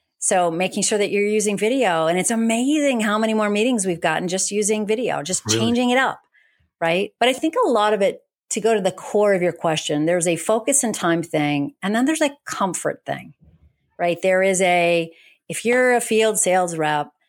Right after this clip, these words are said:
Speaker 1: do you really know how to prospect? Have you practiced this? Is this a skill that you have? So I like doing the kind of the readiness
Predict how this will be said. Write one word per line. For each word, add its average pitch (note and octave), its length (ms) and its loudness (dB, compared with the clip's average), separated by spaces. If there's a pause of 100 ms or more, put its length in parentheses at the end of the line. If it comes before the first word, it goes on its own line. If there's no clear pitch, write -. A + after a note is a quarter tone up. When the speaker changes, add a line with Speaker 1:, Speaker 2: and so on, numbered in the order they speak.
(340)
Speaker 1:
do F3 100 -2
you F3+ 140 0
really G#3+ 260 0
know G3 220 0
how F3+ 120 -2
to C#3+ 60 -4
prospect? - 680 -10 (220)
Have F3 180 -4
you E3+ 120 -2
practiced F#3+ 640 -4
this? D3+ 220 -2
Is D3+ 100 -2
this E3 200 0
a D#3+ 60 -4
skill F#3 460 0
that E3+ 160 -4
you D#3 120 -4
have? C#3+ 380 -2
So D#3+ 380 0
I G3 140 0
like A#3+ 300 0
doing F#3+ 360 0
the E3 120 0
kind F3 200 -2
of E3 100 -2
the D#3 120 -2
readiness G3 640 -2